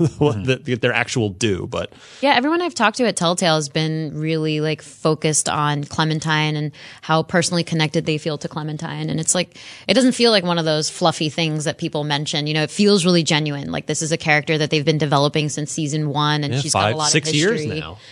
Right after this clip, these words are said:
Speaker 3: Yeah, um, and she's really, like, they've almost kinda grown up with her in a weird way. I mean, you know, as they've evolved her personality and made her take on, like, aspects of Lee, and it's just, it feels really personal. Like, the stories and the development feel really personal. So I think it's appropriate that a lot of people who worked on those stories are still working on them.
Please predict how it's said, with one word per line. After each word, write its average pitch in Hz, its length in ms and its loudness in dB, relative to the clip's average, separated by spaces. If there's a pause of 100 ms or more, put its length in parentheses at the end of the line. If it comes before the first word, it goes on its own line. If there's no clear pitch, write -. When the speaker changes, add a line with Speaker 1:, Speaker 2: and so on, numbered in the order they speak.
(120)
Speaker 3:
Yeah, 208 680 2
um, 170 100 0
and 180 160 -2
she's 190 260 0
really, 220 360 2
like, 196 180 0
they've 190 280 0
almost 190 300 0
kinda 190 140 -2
grown 165 380 0
up 160 200 0
with 285 200 -2
her 302 140 2
in 311 120 0
a 311 60 -2
weird 320 260 -2
way. 320 260 -4
I 220 80 0
mean, 151 180 -4
you 160 100 -2
know, 151 100 -6
as - 180 -2
they've 147 160 -6
evolved 147 460 -2
her 143 160 -4
personality 143 640 -2
and 143 160 -4 (360)
made 160 120 -2
her 147 80 0
take 143 220 -4
on, 143 180 0
like, - 200 -8 (160)
aspects 147 420 -4
of 151 160 -8
Lee, 151 400 0
and 151 80 -2
it's 143 80 -6
just, - 180 -6
it 165 80 -2
feels 214 420 0
really 175 440 2 (400)
personal. 151 520 -2
Like, 147 160 -4
the 160 80 -4
stories 160 460 0
and 156 120 -2
the 151 40 -2
development 147 400 0
feel 139 140 2
really - 180 -2
personal. - 380 -4
So - 140 -2
I - 20 -4
think 151 180 -2
it's - 320 -2
appropriate 147 580 0
that 143 180 0
a - 20 -6
lot 143 160 -2
of 139 60 -6
people 143 180 -6
who 147 80 -4
worked - 440 -8
on - 200 -6
those - 200 -12
stories 170 280 -4
are 170 80 -6
still 180 160 -6
working 175 220 -8
on - 80 -10
them. 170 120 -16